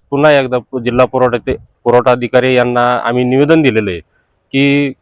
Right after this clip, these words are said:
काही काही दुकानदार तीन तीन महिन्याचं रेशन पोच होऊन सुद्धा बी तिथं दोन दोन महिन्याचंच दिलेलं आहे आणि त्यांचे, अ, थंब असे घेतलेले आहेत की एकदा होत नाही म्हणून दो-, तीनदा तीनदा थंब घेतलेले आहेत आणि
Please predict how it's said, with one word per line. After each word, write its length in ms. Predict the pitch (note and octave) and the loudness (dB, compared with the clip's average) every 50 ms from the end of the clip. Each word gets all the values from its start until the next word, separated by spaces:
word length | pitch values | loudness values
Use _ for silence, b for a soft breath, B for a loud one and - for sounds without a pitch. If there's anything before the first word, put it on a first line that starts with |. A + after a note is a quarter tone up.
| - - | -4 -2
काही 160 | A2+ A#2+ C3 | 0 0 0
काही 180 | - D3+ D3+ | 2 0 0
दुकानदार 500 | D3 C#3+ C3+ - D3+ D3+ D3+ D3 D3 D3 | 0 0 0 0 0 2 4 2 2 2
तीन 260 | C#3 - - D3+ D3+ C#3+ | 0 -2 -6 -6 -4 -2
तीन 160 | D3+ E3 E3 | 0 2 2
महिन्याचं 540 | D3+ C3 B2+ C3+ C#3+ C3 D#3 D3+ D#3 D#3 D3+ | 4 4 4 2 2 2 2 2 2 2 0
रेशन 320 | C#3 D3 C#3 - D#3 D#3+ | 0 -2 -2 0 -2 -2
पोच 300 | - - D3+ D#3+ D3+ - | 0 2 2 2 2 2
होऊन 180 | - C3+ D3 D3 | 0 0 0 0
सुद्धा 280 | - D3+ D3 C#3 D3+ C#3+ | -2 -4 -4 0 0 0
बी 200 | C3+ B2 F#2 D#2+ _ _ _ _ _ _ - | 0 0 -4 -6 _ _ _ _ _ _ -6
तिथं 220 | C3+ - D3 D3 D3 | -2 0 2 2 2
दोन 240 | C#3 D3+ D3+ D#3 D#3 | 2 2 2 2 4
दोन 160 | E3 D#3+ D#3+ | 2 4 4
महिन्याचंच 440 | C#3+ A#2 A#2 B2+ C#3 B2+ - E3 D#3 | 4 4 4 2 0 2 2 0 2
दिलेलं 320 | C#3 A#2+ G#2+ A#2 A2+ G#2+ | 2 0 0 0 0 -2
आहे 100 | F#2 C#2+ - _ _ _ _ _ _ _ _ _ _ _ _ _ _ _ - | -2 -4 -8 _ _ _ _ _ _ _ _ _ _ _ _ _ _ _ -4
आणि 440 | - G2 A2 B2+ C3+ C#3+ C#3+ C#3+ C#3+ | -2 0 2 2 4 4 4 2 0
त्यांचे, 440 | C3 - D3 D3 D3 C#3+ - D#3 D#3 | 0 0 0 0 0 0 0 2 2
अ, 260 | D#3 D3+ D3 D3 C#3+ C3+ _ - | 4 4 4 4 2 0 _ 0
थंब 320 | C3 C#3 D3 D3+ D3+ D3 | 0 0 2 2 2 2
असे 260 | C#3 C#3 C#3 - D#3 | 2 2 2 0 0
घेतलेले 320 | D3+ B2+ A2 B2+ C#3 C#3+ D3 | -2 0 0 0 0 0 0
आहेत 80 | D3 | 0
की 440 | - - D3+ C#3+ C#3+ C3 - E2+ A#2 C3 | 0 -2 -2 0 0 0 -2 -2 0 0
एकदा 200 | C3+ C#3 C#3 C#3+ | 0 2 2 2
होत 200 | A#2+ - C3 C3 - | 2 2 0 -2 0
नाही 140 | C#3 C#3 C#3 | 0 0 0
म्हणून 300 | B2+ A#2 B2+ C#3 C#3+ C3+ | 2 0 0 0 -2 0
दो-, 420 | B2+ C#3 C3+ C3+ B2+ A#2+ A#2+ A2+ | 2 2 4 4 4 2 0 -2
तीनदा 440 | G#2 _ _ _ - C#3 C#3 D3 D3+ | -4 _ _ _ -6 -4 0 0 0
तीनदा 280 | C3+ - D3 D3 C#3+ C#3+ | 0 0 -2 0 0 -2
थंब 320 | - - C#3 D3+ D3+ C#3+ | 0 0 0 2 2 0
घेतलेले 340 | A#2+ G2 - G#2 G2 F#2 F#2 | 0 -2 -4 -6 -8 -8 -8
आहेत 180 | - _ - | -12 _ -8
आणि 500 | G2+ G#2+ A2+ B2 B2+ C3 B2+ C3 B2+ B2+ | -6 -4 -2 0 0 2 2 2 0 -2